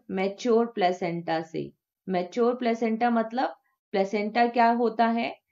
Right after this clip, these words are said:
मदर and fetus के बीच में जो कनेक्शन होता है, ठीक है। तो यहाँ पे हम देखते हैं मैच्योर प्लेसेंटा से, तो जैसे ही सिग्नल मिलते हैं तो यूट्राइन कॉन्ट्रैक्शन स्टार्ट हो जाते हैं,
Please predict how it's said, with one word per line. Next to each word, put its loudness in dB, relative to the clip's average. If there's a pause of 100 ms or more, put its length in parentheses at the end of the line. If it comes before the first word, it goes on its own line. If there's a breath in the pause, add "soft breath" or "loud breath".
(200)
मदर 4
and 0
fetus -2
के -2
बीच -6
में -2
जो 0
कनेक्शन -4
होता -6
है, -10 (600)
ठीक -4
है। 0 (420 soft breath)
तो 2
यहाँ 2
पे -2
हम 0
देखते 0
हैं 2
मैच्योर 0
प्लेसेंटा 2
से, -4 (760)
तो 0
जैसे 2
ही 6
सिग्नल 2
मिलते 0
हैं -4 (500)
तो 4
यूट्राइन 2 (120)
कॉन्ट्रैक्शन 2
स्टार्ट 4
हो 4
जाते 0
हैं, -8